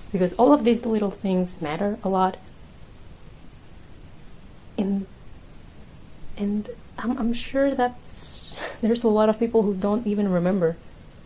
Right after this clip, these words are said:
Just as I said before, before going away from my internship, I didn't remember what I used to do. I didn't remember what I used to eat, or I don't, what it was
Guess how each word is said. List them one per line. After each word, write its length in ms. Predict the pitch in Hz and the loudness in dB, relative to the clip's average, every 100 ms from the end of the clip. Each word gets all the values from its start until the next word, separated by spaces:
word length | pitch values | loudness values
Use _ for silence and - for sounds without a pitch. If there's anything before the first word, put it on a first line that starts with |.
| - - - - 196 | -20 -20 -18 -8 0
Just 260 | 220 214 - | 0 2 4
as 220 | 208 208 | 4 4
I 100 | 196 | 0
said 420 | - 190 185 196 | 2 2 2 0
before, 460 | 202 190 190 190 190 - - - - - | -4 0 2 2 0 -8 -16 -18 -20 -4
before 280 | 202 190 202 | -2 2 4
going 380 | 196 202 208 208 - 185 | 4 4 2 0 -6 -4
away 260 | 185 196 | 0 0
from 160 | 190 180 | 0 0
my 120 | 170 | 0
internship, 480 | 170 226 240 - 135 - - - - - - - - - - - - - - - | 0 -4 -4 -4 -4 -10 -18 -18 -18 -18 -18 -18 -18 -20 -20 -18 -18 -18 -20 -8
I 120 | 185 | -4
didn't 400 | 196 202 220 247 | -2 2 4 4
remember 400 | 233 196 202 220 | 2 4 4 4
what 160 | 202 196 | 2 2
I 60 | 190 | 2
used 300 | 196 208 - | 0 -2 -2
to 60 | |
do. 280 | 190 254 - - | -2 -2 -6 -4
I 80 | 202 | 0
didn't 140 | 226 | 2
remember 420 | 233 214 202 - - - - - - | 4 6 6 4 -6 -18 -18 -16 -6
what 140 | 196 | -2
I 40 | 190 | 2
used 280 | 190 190 - | 0 -2 -4
to 80 | |
eat, 360 | 175 240 254 - - - - - - - - - - - | 0 0 -4 -12 -16 -16 -18 -18 -18 -18 -18 -18 -18 -2
or 320 | 180 175 180 - - - - - - - - - - - - - - - - - | 6 8 8 4 -8 -14 -16 -18 -18 -18 -18 -18 -16 -16 -18 -18 -18 -14 -2 2
I 60 | |
don't, 180 | 208 208 | 4 4
what 220 | 196 208 | 6 8
it 80 | 202 | 8
was 400 | 202 202 202 | 4 4 4